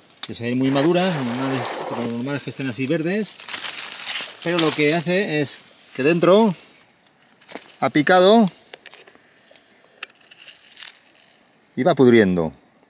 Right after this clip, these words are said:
Va pudriendo porque eclosionan los huevos, salen las larvas y demás.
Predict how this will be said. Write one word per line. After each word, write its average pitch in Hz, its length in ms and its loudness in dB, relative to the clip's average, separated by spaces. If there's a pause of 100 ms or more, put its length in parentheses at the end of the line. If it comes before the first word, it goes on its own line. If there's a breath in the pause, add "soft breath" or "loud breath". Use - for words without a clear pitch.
(380)
Va 120 80 0
pudriendo 175 640 4 (840)
porque 110 200 -2
eclosionan 131 420 2
los 127 140 6
huevos, 196 600 6 (1080)
salen 139 400 0
las 135 120 4
larvas 175 760 2 (840)
y 131 100 -2
demás. 92 460 -2